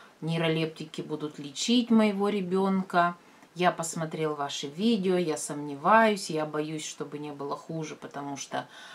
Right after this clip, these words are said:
э, я не лечу своего ребёнка и так далее.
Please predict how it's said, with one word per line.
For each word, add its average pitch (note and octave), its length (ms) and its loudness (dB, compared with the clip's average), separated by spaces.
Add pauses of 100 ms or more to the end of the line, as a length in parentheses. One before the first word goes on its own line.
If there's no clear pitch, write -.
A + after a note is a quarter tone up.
(180)
э, C3 440 0
я D#3 200 2
не D#3+ 160 2
лечу D#3+ 320 -4
своего D3 380 -6
ребёнка F#3 600 2
и E3+ 80 -2
так E3 220 -6
далее. D#3 380 -4